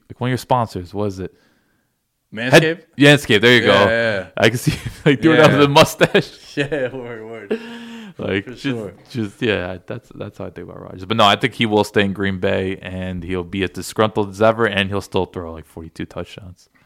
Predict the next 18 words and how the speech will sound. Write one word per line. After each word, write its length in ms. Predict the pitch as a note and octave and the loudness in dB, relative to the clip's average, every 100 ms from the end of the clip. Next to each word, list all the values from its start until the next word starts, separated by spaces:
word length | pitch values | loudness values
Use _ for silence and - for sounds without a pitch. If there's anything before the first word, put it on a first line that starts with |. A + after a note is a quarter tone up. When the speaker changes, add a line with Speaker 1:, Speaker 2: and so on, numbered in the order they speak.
| _ _ _ _ _ _ _ _ _ _ _ _ _ - _ | _ _ _ _ _ _ _ _ _ _ _ _ _ -20 _
Speaker 2:
Listen, 320 | G#2 G#2 G#2 F#2 | -12 -10 -10 -10
pissed 280 | A2 G2+ | -8 -6
off 200 | A#2 G2+ | -4 -4
Aaron 180 | G#2+ G#2 | -6 -6
Rodgers 460 | G#2 A2+ G#2 G2 F#2+ | -2 -2 -2 -8 -12
is 180 | F#2+ F#2 | -12 -12
the 60 | |
best 260 | G2 G2+ - | -8 -8 -8
Aaron 180 | F#2+ G2 | -10 -8
Rodgers. 580 | A2+ G#2+ F#2+ F#2 - _ _ _ - - - - _ _ _ _ _ _ _ | -6 -6 -8 -12 -18 _ _ _ -20 -20 -20 -20 _ _ _ _ _ _ _
So. 460 | _ - E2 D#2+ E2 _ _ _ _ _ _ _ | _ -18 -18 -18 -20 _ _ _ _ _ _ _
Speaker 1:
Yeah. 80 | - F2+ - | -20 -20 -8
And 180 | G2 A2+ | -2 0
that 80 | D3 | 0
division 360 | C#3+ D#3 C#3 | 0 0 0
couldn't 220 | - C#3 C3+ | -2 -4 -2
be 100 | C3 | -2
weaker. 400 | C#3 C3 F#2+ | -2 -4 -8